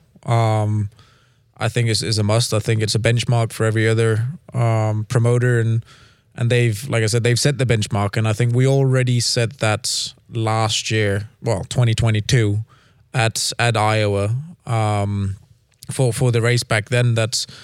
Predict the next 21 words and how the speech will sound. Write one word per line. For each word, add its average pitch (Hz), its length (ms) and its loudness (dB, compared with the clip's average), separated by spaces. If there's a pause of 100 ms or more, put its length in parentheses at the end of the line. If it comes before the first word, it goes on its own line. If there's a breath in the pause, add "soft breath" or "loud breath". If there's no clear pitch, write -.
(200 loud breath)
what 113 160 0
they'd 120 240 2
done 120 200 2
to 120 120 -2
that 117 240 -2
place, 117 500 -2 (320)
uh, 110 440 0 (120)
kinda 117 260 2
showed 113 300 0
that 110 160 0 (320)
their 120 220 2
dedication 113 640 0
to, 113 260 0
to 107 120 -2
the 113 140 0
series 123 400 2
and, 117 220 2
and 117 120 0
to 123 80 2
the 113 120 2
team, 123 360 2